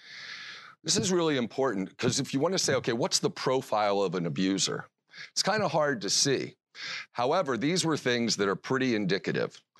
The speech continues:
One is that they didn't have good friendships, close friendships with peers. They were kind of socially isolated in that regard. Many of them, by the way, did have illicit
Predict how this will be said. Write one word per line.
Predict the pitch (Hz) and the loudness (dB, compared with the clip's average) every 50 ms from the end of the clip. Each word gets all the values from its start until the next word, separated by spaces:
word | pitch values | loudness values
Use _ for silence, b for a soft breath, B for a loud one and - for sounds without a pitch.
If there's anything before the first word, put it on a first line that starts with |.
| B B B B | B B B B
One | _ 98 123 143 151 160 | _ -2 0 0 2 2
is | 156 147 127 - | 0 0 0 2
that | - 120 117 - | 2 0 0 0
they | - 104 | 0 -2
didn't | 107 92 113 127 131 139 139 | 0 0 0 0 2 2 0
have | 123 113 113 113 113 113 110 110 107 107 95 - - _ _ B B B B B B B B B B B _ _ _ _ _ _ _ _ - | 0 -2 -2 0 0 2 2 2 2 0 -2 -6 -14 _ _ B B B B B B B B B B B _ _ _ _ _ _ _ _ 0
good | 107 113 107 | 0 0 0
friendships, | - - 123 113 107 110 - - 131 131 135 - - - - | 0 -2 0 0 0 0 0 0 0 0 0 -2 -2 -2 -2
close | - - 104 104 107 - | 0 0 0 0 0 -2
friendships | - - 110 101 104 92 - 104 90 - - | 0 0 0 0 2 2 0 2 2 2 0
with | 90 82 - | 0 -2 -2
peers. | - - 92 73 65 60 - - - - - - - - - _ _ _ _ _ B B B B B B _ | -2 -2 -2 0 0 -2 0 0 0 0 -2 -4 -14 -18 -20 _ _ _ _ _ B B B B B B _
They | - 98 | -2 0
were | 98 98 90 | 0 0 -2
kind | - - 131 127 127 120 | -2 -2 0 0 0 0
of | 110 - | 2 2
socially | - - - 123 123 120 - - 127 117 107 104 98 95 - - - | 2 4 4 2 2 2 2 2 2 2 2 2 0 0 -4 -2 -2
isolated | 98 98 98 - - - 90 80 73 69 64 - 50 - - - - _ _ _ _ _ _ _ _ _ B B B _ _ | 0 0 2 2 2 2 2 0 0 -2 -4 -4 -8 -8 -10 -12 -20 _ _ _ _ _ _ _ _ _ B B B _ _
in | 90 87 90 | -4 0 0
that | 87 87 85 - | 2 0 0 0
regard. | - 76 71 67 69 65 50 50 50 - - - _ _ | -2 -4 -2 0 0 0 0 0 -2 -4 -12 -20 _ _
Many | 95 123 147 156 151 | -4 -2 0 0 0
of | 123 | 0
them, | 110 113 104 | 0 0 0
by | 95 110 110 110 | 2 0 2 2
the | 107 101 | 0 2
way, | 98 107 104 98 98 | 2 2 2 2 0
did | 87 95 117 131 - | 0 0 -2 0 0
have | - 139 110 101 - - | 0 0 0 -2 -2 -2
illicit | 123 120 110 107 113 104 - - - 110 98 95 | 0 0 2 0 0 0 0 0 2 0 0 -2